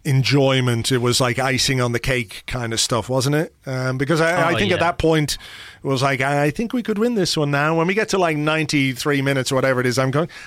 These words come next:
Speaker 1: "I think we might, I think we might just hang on here to this one." But then to,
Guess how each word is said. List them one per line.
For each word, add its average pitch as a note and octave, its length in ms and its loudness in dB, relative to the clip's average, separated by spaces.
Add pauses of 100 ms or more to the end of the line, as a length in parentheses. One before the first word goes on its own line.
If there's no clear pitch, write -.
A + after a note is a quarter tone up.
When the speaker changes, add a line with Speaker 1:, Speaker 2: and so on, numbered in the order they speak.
(140)
Speaker 1:
"I A2+ 80 -4
think F#3 220 0
we D#3 80 2
might, B2 220 -2
I - 60 -18
think D#3+ 160 -6
we D3 100 2
might B2+ 200 -2
just A2+ 200 -2
hang A2 200 -2
on A2+ 220 2
here G2 240 -2
to A2 100 -8
this A#2 240 0
one." G#2+ 140 -4
But A#2+ 140 -2
then C#3+ 220 2
to, B2 240 0